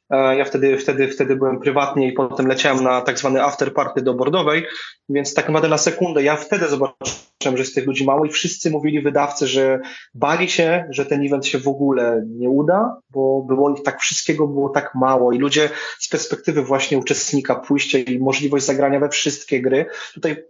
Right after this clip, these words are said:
warto wspomnieć też o tym, że nie tylko stoiska wydawców po tej lewej stronie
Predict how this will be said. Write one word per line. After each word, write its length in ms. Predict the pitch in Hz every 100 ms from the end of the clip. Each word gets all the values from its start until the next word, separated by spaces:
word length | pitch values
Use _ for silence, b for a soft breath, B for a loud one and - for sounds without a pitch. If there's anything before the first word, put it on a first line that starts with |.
| -
warto 280 | 147 135 165
wspomnieć 520 | - 165 160 156 -
też 160 | 151
o 60 | 151
tym, 200 | 160 147
że 160 | 143 147
nie 120 | 147
tylko 480 | 151 214 160 139 131
stoiska 520 | - 135 151 - 147
wydawców 580 | 131 131 139 139 - 131
po 120 | 131
tej 220 | 131 123
lewej 300 | 127 143 127 107
stronie 540 | - 127 120 120